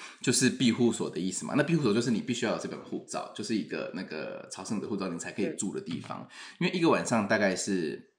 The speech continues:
Speaker 1: 八块欧元到十五块中间这样，就看庇护所的等级这样子。所以那时候我们第一天就是本来只要走三十公里就要停下来，结果呢，那时候就遇到了这个庇护所，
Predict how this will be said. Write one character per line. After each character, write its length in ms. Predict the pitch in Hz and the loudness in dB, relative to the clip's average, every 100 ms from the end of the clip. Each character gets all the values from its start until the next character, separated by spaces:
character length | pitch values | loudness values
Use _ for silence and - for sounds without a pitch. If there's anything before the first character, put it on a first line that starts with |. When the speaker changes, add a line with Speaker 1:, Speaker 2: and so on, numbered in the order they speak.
| _ _ - | _ _ 4
Speaker 1:
八 180 | 135 143 | 6 6
块 220 | - 123 | 6 4
欧 240 | - 110 | 6 4
元 240 | 104 82 92 | 4 2 0
到 160 | 101 | 0
十 220 | 98 - 90 | 0 -2 -2
五 160 | 85 | -4
块 200 | - 87 | -4 -6
中 300 | 78 80 64 | -4 -6 -6
间 240 | - - - | -6 -8 -6
这 80 | 73 | -6
样， 160 | 62 | -6
就 120 | - | -4
看 180 | 123 120 | 0 2
庇 160 | 107 107 | 2 2
护 140 | 107 | 2
所 160 | 98 64 | 0 -4
的 80 | - | -6
等 240 | - - | -10 -12
级 260 | - - - | -12 -14 -8
这 80 | - | -8
样 120 | - - | -8 -10
子。 180 | - - - - - | -14 -12 -14 -14 2
所 160 | 202 | 6
以 40 | 190 | 6
那 120 | 190 | 4
时 140 | 175 | 2
候 120 | 139 | 2
我 60 | 123 | 2
们 240 | 87 90 - | 2 -2 0
第 200 | 143 123 | 2 2
一 40 | |
天 340 | 117 123 110 117 | 2 2 2 2
就 100 | 135 | 0
是 200 | - 139 | 0 4
本 100 | 90 | 4
来 80 | 101 | 6
只 100 | 110 | 4
要 80 | |
走 120 | 113 95 | 4 2
三 120 | 110 | 0
十 60 | |
公 140 | 101 104 | 2 2
里 40 | |
就 120 | 92 | 2
要 40 | 98 | 2
停 220 | - 78 | 0 -6
下 180 | - 78 | -2 -2
来， 180 | 55 - - - - | -2 -8 -14 -16 -4
结 140 | - 160 | 4 6
果 180 | 160 | 8
呢， 140 | 110 107 | 6 6
那 160 | 127 | 4
时 100 | 131 | 6
候 100 | 110 | 4
就 120 | 110 113 | 6 4
遇 160 | 113 | 4
到 140 | 104 98 | 4 4
了 100 | 85 | 2
这 100 | 95 | 0
个 260 | 92 69 - - | -2 -2 -8 -10
庇 160 | - 101 | -2 -2
护 180 | 107 92 | 0 -4
所， 380 | - - - | -4 -8 -10